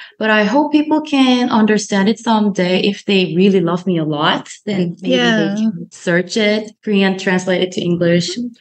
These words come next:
Speaker 1: And
Speaker 2: I think as a fan, the best thing ever is when you do shows with Arirang, because
Speaker 1: Mm-hmm.
Speaker 2: they translate everything. And no
Speaker 1: No.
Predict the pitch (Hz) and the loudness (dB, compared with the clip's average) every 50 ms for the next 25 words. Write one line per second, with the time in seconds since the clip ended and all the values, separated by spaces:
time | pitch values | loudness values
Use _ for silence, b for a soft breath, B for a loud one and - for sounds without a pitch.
0 | _ _ - - 247 254 240 220 202 - 277 277 254 - 254 247 233 254 247 240 | _ _ -4 -2 -2 0 2 0 0 0 0 0 2 2 0 0 2 2 0 0
1 | - - 208 190 185 190 185 190 202 214 226 233 - - 208 196 208 208 208 208 | 0 -4 -2 0 0 0 2 2 4 4 2 2 0 -2 -4 0 0 0 0 0
2 | - - 233 214 196 202 196 202 208 208 202 196 220 202 208 202 196 - - - | 0 2 2 2 2 2 0 0 0 0 0 0 2 2 2 2 2 0 -4 -6
3 | B B B B B B - 214 208 208 214 208 202 202 220 208 214 214 214 220 | B B B B B B 2 4 4 6 4 4 4 4 4 6 6 4 4 2
4 | - - 196 202 202 202 - 202 196 196 - - 202 196 196 208 208 202 202 208 | 0 2 2 2 2 2 0 0 -2 -2 -2 -2 0 2 4 4 4 4 4 4
5 | 220 240 262 285 285 - _ _ b b b b b b b - 220 208 233 233 | 6 6 6 4 2 0 _ _ b b b b b b b -6 -4 0 2 2
6 | 214 254 302 208 208 202 - - 196 202 202 196 202 190 190 185 269 202 196 196 | 2 2 2 0 0 0 -2 -2 0 0 0 0 0 -2 -2 0 0 -2 -2 -2
7 | - 196 196 - 233 240 233 - _ _ - B B B B B B B - 220 | -6 -8 -6 -2 0 0 0 -2 _ _ -20 B B B B B B B -4 -2
8 | 214 208 214 214 214 226 226 226 226 226 | -2 0 0 2 2 4 4 4 2 2